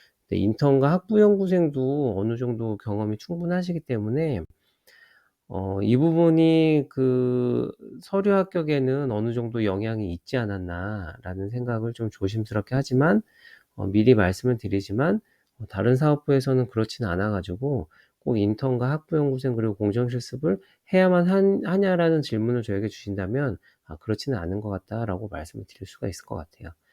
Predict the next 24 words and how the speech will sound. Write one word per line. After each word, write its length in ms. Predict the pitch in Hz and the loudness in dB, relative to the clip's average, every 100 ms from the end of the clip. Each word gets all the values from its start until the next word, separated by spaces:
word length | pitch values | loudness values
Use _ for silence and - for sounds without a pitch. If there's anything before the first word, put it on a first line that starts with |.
| _ - - - _ | _ -20 -20 -20 _
어, 160 | - 110 | -6 6
그래서 280 | 147 151 165 | 8 10 10
이 140 | 156 | 8
똑같은 420 | 208 233 226 226 | 6 4 6 4
분들이 760 | 190 190 175 175 170 170 165 170 | 6 4 6 4 6 4 4 2
하이닉스를 580 | 185 214 214 - 180 151 | 2 2 0 0 -2 0
지원하신 560 | 131 131 139 131 127 | 2 2 2 0 -4
분들을 600 | 123 123 120 123 143 160 | -4 -4 -4 -4 -2 -2
다시 240 | 147 107 120 | -4 -6 -4
한번 320 | 120 113 110 | -4 -4 -6
좀 180 | 107 107 | -8 -10
추려봐서 760 | - 180 165 151 139 147 135 | -8 -6 -2 -4 -4 -4 -2
요 140 | 110 107 | -2 -4
오른쪽 680 | - 104 131 131 131 117 104 | -4 -2 -2 0 -2 -2 -6
차트로, 680 | - - 113 104 127 160 175 - _ _ _ - | -12 -12 -10 -4 -2 0 -2 -6 _ _ _ -12
네, 60 | 101 | -10
표현을 320 | - 156 156 | -4 0 0
해봤고, 680 | 175 165 131 - 170 131 80 _ _ _ _ | 0 -2 -4 -4 -2 0 -2 _ _ _ _
어, 60 | 107 | -6
말씀드렸던 800 | 92 98 127 117 120 - 113 110 | -4 -4 -2 0 -2 -2 -4 -2
것대로 680 | 101 - 107 98 101 123 120 | -4 -4 -4 -2 -2 -2 -2
이렇게 240 | 92 98 92 | -4 -6 -6
좋은 300 | - 107 117 | -2 0 0
학교를 1120 | 120 110 110 104 104 101 104 107 135 165 202 | -2 -4 -4 -2 -2 0 0 0 2 2 0